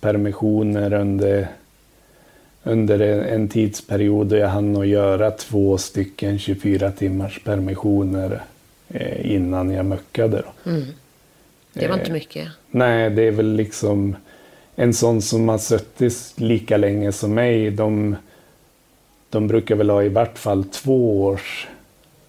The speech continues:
Speaker 1: så kallad utslussning där man kanske har ett år med övernattningspermissioner och, och kanske helgpermissioner för att sista året var på halvvägshus eller till och med fotboja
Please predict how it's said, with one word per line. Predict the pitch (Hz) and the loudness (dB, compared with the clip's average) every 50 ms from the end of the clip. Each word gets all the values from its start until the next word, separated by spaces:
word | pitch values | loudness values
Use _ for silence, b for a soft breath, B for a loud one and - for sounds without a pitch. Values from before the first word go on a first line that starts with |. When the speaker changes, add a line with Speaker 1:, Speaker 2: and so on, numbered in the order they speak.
| - - - | -20 -18 -10
Speaker 1:
så | - - 104 | -4 -4 -4
kallad | 95 - 95 95 95 95 92 92 | -2 -2 -2 0 0 0 0 0
utslussning | 95 92 92 - - - - 98 95 95 - - - - 101 101 101 98 98 | -2 -2 -4 -4 -8 -8 -6 -6 -6 -6 -8 -12 -12 -8 -6 -4 -2 -2 0
där | 98 98 95 | 0 0 0
man | 95 95 95 98 | -2 -2 -4 -4
kanske | 95 101 95 95 95 - 101 | -4 -4 -6 -6 -4 -2 0
har | 101 - | 0 2
ett | - 110 101 - - - - - 107 | 2 0 -2 -2 -8 -18 -6 -2 0
år | 98 95 98 95 92 | 2 4 2 2 0
med | 98 95 95 92 92 92 92 90 98 92 B B B B B B B B B B - | 0 -2 -2 -2 -2 -4 -4 -4 -6 -8 B B B B B B B B B B 2
övernattningspermissioner | 120 110 101 95 98 95 98 92 95 - - 104 101 98 - - 101 98 95 95 95 92 - - 101 98 95 98 95 92 92 92 92 90 90 | 2 2 4 2 0 0 0 -2 -4 -4 -2 -2 -2 -2 -2 -2 -2 0 0 0 0 -2 -2 -2 0 0 2 0 0 0 -2 -2 -2 0 0
och, | 92 90 90 90 - | 0 0 0 0 -2
och | 104 92 - | -4 -4 -4
kanske | 101 98 95 - 101 | -4 -4 -4 -4 -4
helgpermissioner | 90 85 110 117 104 98 95 95 95 95 95 - 101 98 92 92 92 92 90 - 117 117 117 113 110 104 101 98 98 95 | -2 0 0 0 2 0 -2 -2 -2 -4 -4 -2 -2 -2 0 0 -2 -4 -2 0 2 2 2 2 2 0 0 -2 -2 -4
för | 92 - - 95 92 | -4 -4 -4 -2 -2
att | 92 90 - - | -2 -4 -4 -6
sista | - - 104 95 - - - - - 95 | -2 -2 -2 -2 -2 -6 -8 -2 0 2
året | 98 107 113 117 107 98 92 92 - - - | 4 4 4 4 4 2 0 -2 -4 -6 -2
var | 104 95 92 90 | 0 0 0 0
på | - - 101 95 95 | -2 -4 -6 -6 -4
halvvägshus | 95 101 98 92 92 90 92 92 87 - - - 95 92 92 90 87 - - - 107 | -2 -2 -2 -2 -2 -2 -4 -6 -6 -6 -6 -4 -2 0 0 0 -2 -4 -6 -8 -4
eller | 95 95 95 92 | -2 -2 -2 -2
till | - 98 92 92 | -2 0 0 0
och | 90 | 0
med | 92 92 92 | -2 -4 -4
fotboja | - 107 101 95 95 - - - 110 110 107 104 104 113 - | -2 0 0 0 -2 -4 -4 0 2 2 2 2 0 -2 -4